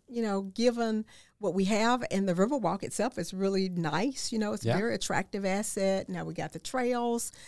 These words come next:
Speaker 1: going on. So, I mean, hopefully somebody figures this out so that we can reach our potential and, and we don't, it, we aren't looking around going, you know, "Why is there nothing on your riverfront?"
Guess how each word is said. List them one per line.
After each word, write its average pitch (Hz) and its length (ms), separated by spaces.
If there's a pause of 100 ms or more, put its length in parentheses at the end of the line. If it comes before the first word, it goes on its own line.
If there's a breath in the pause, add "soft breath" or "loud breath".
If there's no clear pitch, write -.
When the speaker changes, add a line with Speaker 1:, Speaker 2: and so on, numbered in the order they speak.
(260 loud breath)
Speaker 1:
going 226 200
on. 208 160 (100)
So, 180 320
I 202 40
mean, 175 160
hopefully 170 800 (100)
somebody 175 540
figures 160 460
this 151 200
out 139 360 (100)
so - 400
that 160 140
we 165 100
can 165 240
reach 156 200
our 147 120
potential 165 580
and, 160 320
and 165 160
we 165 140 (180)
don't, 156 340 (360)
it, 170 200
we 170 200
aren't 160 200
looking 170 220
around 160 300
going, 160 260 (480)
you 196 100
know, 139 260 (360)
"Why 190 180
is 214 60
there 196 100
nothing 190 300
on 165 140
your 156 100
riverfront?" 160 480